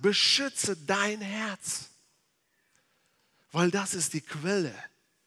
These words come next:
Und das ist nicht nur die Quelle für dein geistliches Leben, sondern Salomo sagt sogar auch für deinen Körper. Es gibt auch noch andere Bibelstellen, die das auch noch mal verdeutlichen, aber hier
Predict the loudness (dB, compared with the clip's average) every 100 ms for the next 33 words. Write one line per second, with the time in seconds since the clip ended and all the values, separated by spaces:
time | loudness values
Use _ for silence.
0 | _ _ -6 0 2 0 -4 -4 -4 -4
1 | -4 -6 -4 -4 -2 -2 -2 -2 -2 -2
2 | -4 -2 -2 0 -4 -4 -6 -2 0 0
3 | -2 -8 -14 -20 -20 -10 -6 -2 -2 0
4 | 0 0 -2 -4 -6 -8 -6 -8 -8 -12
5 | -8 -8 -10 -18 -20 _ -14 -12 -12 -10
6 | -12 -12 -14 -14 -14 -14 -14 -14 -16 _
7 | _ _ _ _ _ _ _ _ _ _
8 | _ _ _ _ -10 -6 -4 -4 -4 -6
9 | -6 -8 -8 -8 -8 -6 -6 -4 -4 -6
10 | -10 -10 -8 -6 -8 -12 -20 -20 -20 -6
11 | -6 -2 -2 -2 -4 -4 -6 -10 -20 -20
12 | -20 -12 -8 -8 -8 -10 -4 -2 -4